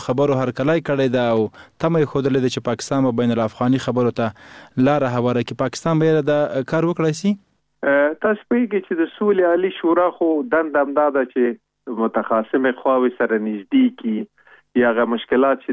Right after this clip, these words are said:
Speaker 2: د هیوادونو ترمنځ دي، اه،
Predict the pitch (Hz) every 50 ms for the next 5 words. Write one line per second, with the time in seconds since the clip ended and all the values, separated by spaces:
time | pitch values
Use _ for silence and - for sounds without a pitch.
0 | 113 110 113 113 113 107 98 101 - - - 135 123 110 110 110 113 - 127 127
1 | 123 120 120 - 113 110 113 113 113 113 107 90 _ _ - - 113 107 104 104
2 | 104 _ _ _ _ _ _ _ _ - - 117 107 107 104 104